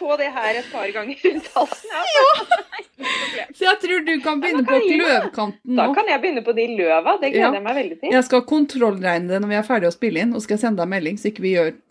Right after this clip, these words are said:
Speaker 2: går på
Speaker 1: Ja.
Speaker 2: en smell. Det tror
Speaker 1: Ja.
Speaker 2: jeg vi må gjøre.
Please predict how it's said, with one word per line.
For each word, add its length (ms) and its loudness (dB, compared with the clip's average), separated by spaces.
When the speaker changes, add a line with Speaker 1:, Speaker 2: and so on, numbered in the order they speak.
Speaker 2:
går 80 2
på 80 4
Speaker 1:
Ja. 80 2
Speaker 2:
en 160 -2
smell. 220 -6
Det 260 2
tror 120 2
Speaker 1:
Ja. 100 4
Speaker 2:
jeg 80 0
vi 80 -4
må 80 -4
gjøre. 200 -8